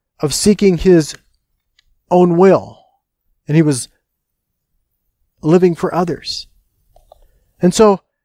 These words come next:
the I <laughs> does not appear, we don't have an I problem when we give our life to God.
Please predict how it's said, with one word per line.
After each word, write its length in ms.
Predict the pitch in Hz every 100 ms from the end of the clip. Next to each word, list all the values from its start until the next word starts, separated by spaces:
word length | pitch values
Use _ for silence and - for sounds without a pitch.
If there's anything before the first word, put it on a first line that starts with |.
| _ -
the 220 | 170 190
I 640 | 190 254 226 139 135 165 - _ _
<laughs> 220 | - 131 - _ _ _ _ _ _ _ _ _ _ _ _
does 180 | 160 151
not 200 | 202 202
appear, 400 | 160 233 220 139
we 140 | 147
don't 140 | 185 202
have 100 | 180
an 80 | 170
I 300 | 165 190 202
problem 520 | - 135 131 139 135 - -
when 180 | 185 180
we 160 | 180
give 240 | 147 202 196
our 160 | 185
life 360 | 170 170 165 - _ _
to 100 | 202
God. 540 | 202 240 208 - -